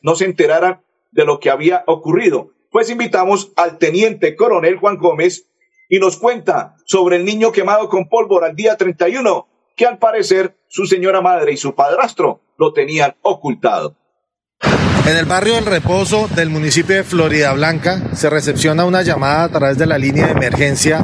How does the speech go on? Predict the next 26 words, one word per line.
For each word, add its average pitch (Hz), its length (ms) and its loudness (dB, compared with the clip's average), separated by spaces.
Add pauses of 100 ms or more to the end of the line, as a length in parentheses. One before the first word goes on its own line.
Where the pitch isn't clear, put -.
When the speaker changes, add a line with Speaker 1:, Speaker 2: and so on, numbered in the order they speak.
Speaker 2:
uno 160 380 0
dos 147 300 0
tres, 151 380 -2 (540)
donde 165 200 2
se 165 120 0
pone 180 180 0
en 208 80 0
conocimiento 170 680 0
sobre 160 480 2 (420)
un 190 180 2
menor 190 380 0
que 165 400 0
había 147 300 0
sido 185 300 2 (120)
quemado 165 460 0 (540)
con 160 180 0
pólvora 175 580 0 (100)
en 147 220 0
la 139 100 2
fecha 151 320 0
del 170 140 -2
treinta 143 400 0
y 139 80 0
uno 160 220 2
de 156 80 2
diciembre. 139 460 0